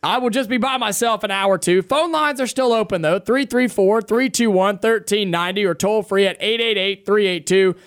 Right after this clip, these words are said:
seven five zero two. If you wanna talk about anything we have talked about today, if you wanna talk about something we have not talked about today,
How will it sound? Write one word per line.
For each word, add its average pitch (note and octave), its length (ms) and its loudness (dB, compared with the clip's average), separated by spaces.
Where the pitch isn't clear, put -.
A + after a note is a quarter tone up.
seven G#3 380 -2
five G#3 340 -2
zero G3 280 2
two. E3+ 500 2
If - 60 -20
you D#3+ 80 2
wanna F#3 160 0
talk G3 280 -2
about F#3 200 -2
anything F#3 420 -2
we A3+ 120 0
have C4 100 -2
talked B3+ 320 -2
about A3+ 280 -4
today, A#3 440 -2
if E3 120 -6
you G3 100 0
wanna F#3 180 -2
talk G3+ 260 0
about F#3+ 240 -2
something F#3+ 300 -2
we F#3+ 140 2
have F#3+ 160 -4
not C4 300 -6
talked F#3+ 280 -4
about C3+ 280 -4
today, B2 340 -2